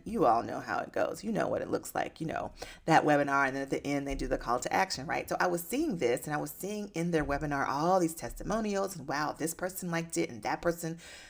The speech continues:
got these results, and all of that are happening in this webinar. And I'm thinking, wow, it's just as simple as popping a webinar up and doing a call to action at the end and having the course created and having it ready to go. And I had all these questions,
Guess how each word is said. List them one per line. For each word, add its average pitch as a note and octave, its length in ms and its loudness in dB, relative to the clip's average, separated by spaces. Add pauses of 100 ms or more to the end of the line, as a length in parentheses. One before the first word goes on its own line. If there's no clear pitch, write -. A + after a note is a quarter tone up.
(120)
got C3 260 4
these F3 240 2
results, D#3+ 440 2
and B2 100 -10 (100)
all G3+ 180 4
of G#3 80 2
that D3+ 240 -2
are C#3+ 80 0
happening C#3+ 540 -2
in D3 100 0
this C#3 200 -4
webinar. F3 420 2
And D#3+ 100 0
I'm F3+ 80 0
thinking, D3+ 460 -2
wow, F3+ 320 2
it's E3 100 2
just - 240 -6
as B2+ 80 -8
simple - 380 -2
as B2+ 360 0 (960)
popping C#3 360 2
a F3+ 60 4
webinar A#3+ 520 4
up D3 320 2 (140)
and C#3+ 400 -6
doing C#3 220 -2
a D3+ 40 -2
call D#3 240 0
to - 140 0
action C4 320 2
at G#3+ 100 -2
the E3+ 160 -2
end C#3 420 -4
and C#3 200 -6
having C3 300 -2
the F3+ 60 0
course D4+ 300 2
created D#3 640 2
and C3+ 240 -8
having B2+ 320 -2
it E3 160 -2
ready C3 240 2
to D#3+ 80 -2
go. E3+ 520 6 (1000)
And F#3+ 80 0
I F#3 60 6
had A3 180 2
all B3 140 2
these G3+ 160 -2
questions, E3+ 640 0